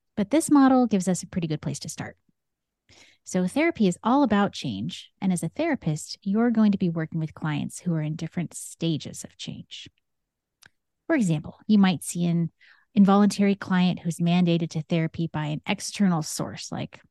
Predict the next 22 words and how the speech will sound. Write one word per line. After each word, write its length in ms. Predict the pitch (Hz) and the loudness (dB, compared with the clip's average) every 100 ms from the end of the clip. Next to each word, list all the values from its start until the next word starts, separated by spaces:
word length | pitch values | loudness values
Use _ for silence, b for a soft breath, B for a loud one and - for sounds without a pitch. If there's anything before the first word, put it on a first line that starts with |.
| _ | _
maybe 220 | 175 160 | -8 -6
a 80 | - | -8
court 320 | - 226 196 | -2 2 2
order, 400 | - - - - - b b b b - | -2 -10 -10 -16 -20 b b b b -2
and 200 | 190 185 | 2 4
they're 140 | 208 | 6
not 180 | 226 196 | 6 4
the 120 | - | 2
least 340 | 180 254 302 - | 0 0 -2 0
bit 140 | 254 | 2
interested 480 | 196 180 185 - 180 | 2 2 0 -4 -2
in 100 | 170 | 0
making 300 | 170 165 180 | -2 -2 -4
changes 480 | - 165 160 165 - | -2 -2 0 -2 -6
to 180 | - 160 | -8 -6
the 100 | 160 | -4
way 180 | 156 156 | -4 -6
they're 160 | - | -8
currently 420 | - 349 349 185 | -2 0 2 2
doing 240 | 170 165 156 | 2 2 0
things 340 | 160 156 165 | -2 -2 -4
because 540 | - 196 208 202 196 | -6 0 2 2 -2